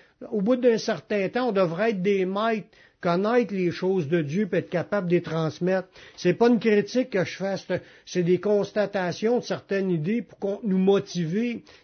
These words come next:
dire, « Faut que je grandisse, là, peut-être j'ai négligé, là, mais dans ce verset-là, occupe-toi de ces choses. » Ça, ne né-, le verset avant, « Ne néglige pas », ça veut dire, « Faut que je me prenne en main, là. » La vie est pas finie, encore du temps à vivre,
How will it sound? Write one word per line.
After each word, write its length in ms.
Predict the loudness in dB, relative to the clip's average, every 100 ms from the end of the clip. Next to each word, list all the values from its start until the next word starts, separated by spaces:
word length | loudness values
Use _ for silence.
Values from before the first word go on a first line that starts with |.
| -4
dire, « 340 | 0 2 0 -6 _ _ _
Faut 280 | -4 4 6
que 80 | 6
je 80 | 4
grandisse, 680 | 2 4 2 2 2 2 0
là, 100 | -4
peut-être 400 | -4 -2 -2 0
j'ai 160 | 0
négligé, 680 | 0 -2 -2 -4 -2 0 0
là, 340 | 0 0 -2 -8 _ -6
mais 100 | -2
dans 160 | 0 0
ce 100 | 0
verset-là, 540 | -2 0 0 2 4
occupe-toi 540 | 2 0 -2 0 0 0
de 40 |
ces 260 | -2 0 0
choses. » 440 | -2 0 0 -2
Ça, 160 | -8 -12 -20 -8 2
ne 120 | 4
né-, 220 | 4 0
le 140 | 0 2
verset 320 | 2 0 0
avant, « 360 | 0 0 0 4
Ne 160 | 6
néglige 680 | 6 4 2 0 0 -2 -2
pas », 380 | 2 4 4 0 _ -20 _
ça 200 | -2 2
veut 120 | 2
dire, « 280 | 4 2 2 -4 _
Faut 300 | 6 8 8
que 40 |
je 80 | 6
me 320 | 2 2 -2 -12 -2
prenne 260 | 2 4
en 220 | 2 2
main, 320 | 2 4 4 4
là. » 320 | 4 2 -2 -8 _ _ _ _ _ -2
La 160 | 0
vie 180 | 4 6
est 80 | 4
pas 180 | 4 0
finie, 480 | 2 0 2 2 0
encore 360 | 0 2 2
du 180 | 2 -2
temps 180 | -2 0
à 80 | 0
vivre, 360 | 0 -2 -4